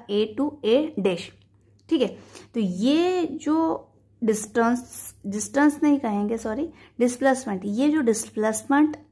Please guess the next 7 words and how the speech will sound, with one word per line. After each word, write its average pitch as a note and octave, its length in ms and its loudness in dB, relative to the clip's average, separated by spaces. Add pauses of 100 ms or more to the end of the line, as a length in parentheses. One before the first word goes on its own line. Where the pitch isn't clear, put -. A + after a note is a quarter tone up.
(300)
इलेक्ट्रॉन A3+ 640 0
ने A3+ 200 0
कवर G3+ 280 0 (160)
किया, F#3+ 340 -6 (480)
so - 180 0 (260)
this A#3 200 -4
is D#4 200 4